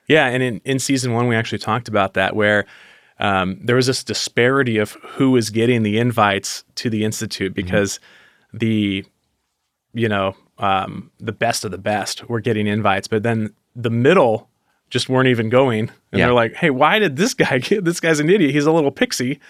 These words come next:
Speaker 2: Yeah.
Speaker 1: Like Bronzy, why is he going?
Speaker 2: Yeah, like
Speaker 1: Um,
Speaker 2: Severo.
Speaker 1: Severo,
Speaker 2: Yeah.
Speaker 1: exactly. And the, the honest answer is so that he dies.
Speaker 2: Yeah.
Speaker 1: You know, and that's exactly what you're talking about. I think, um, you know, you said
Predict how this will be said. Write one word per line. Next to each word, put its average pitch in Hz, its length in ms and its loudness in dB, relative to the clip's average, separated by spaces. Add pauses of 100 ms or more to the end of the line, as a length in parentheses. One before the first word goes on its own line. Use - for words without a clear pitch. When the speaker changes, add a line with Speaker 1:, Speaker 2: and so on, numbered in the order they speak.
Speaker 2:
Yeah. 92 300 2
Speaker 1:
Like 123 180 2
Bronzy, 131 500 2
why 131 220 4
is 156 140 0
he 190 120 2
going? 120 560 0 (180)
Speaker 2:
Yeah, 95 260 2
like 90 80 0
Speaker 1:
Um, 107 40 -4
Speaker 2:
Severo. 104 340 0
Speaker 1:
Severo, 127 280 2
Speaker 2:
Yeah. 123 80 -2
Speaker 1:
exactly. 123 580 0 (420)
And 127 140 0
the, 113 160 -4 (540)
the 120 340 0
honest 139 360 0
answer 135 440 2
is 107 320 -4 (100)
so - 200 -2
that 107 160 0
he 117 100 -2
dies. - 560 -2 (200)
Speaker 2:
Yeah. 82 180 -8 (180)
Speaker 1:
You 104 80 -6
know, 104 60 -2
and 104 80 -2
that's 117 160 0
exactly 120 360 0
what 107 60 -2
you're 104 80 -4
talking 117 340 -2
about. 101 300 0 (500)
I 127 80 2
think, 165 320 0 (460)
um, 110 560 0
you 127 100 -2
know, 120 80 0
you 120 280 0
said 123 500 2